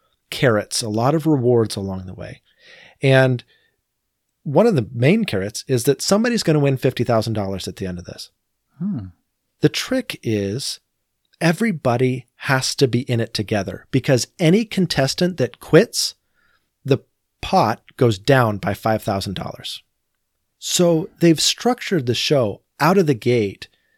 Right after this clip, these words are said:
Speaker 1: to make it so that they bond as a team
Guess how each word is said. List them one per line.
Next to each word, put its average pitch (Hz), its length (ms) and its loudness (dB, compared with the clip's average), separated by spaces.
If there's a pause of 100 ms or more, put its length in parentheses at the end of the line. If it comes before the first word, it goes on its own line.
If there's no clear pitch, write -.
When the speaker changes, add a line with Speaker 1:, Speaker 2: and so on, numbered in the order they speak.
(140)
Speaker 1:
to 156 100 0
make 160 420 2
it 113 320 -2
so 131 380 2
that 117 500 0 (720)
they 139 320 4
bond 127 400 2
as 110 120 0
a 107 60 -2
team 104 480 -10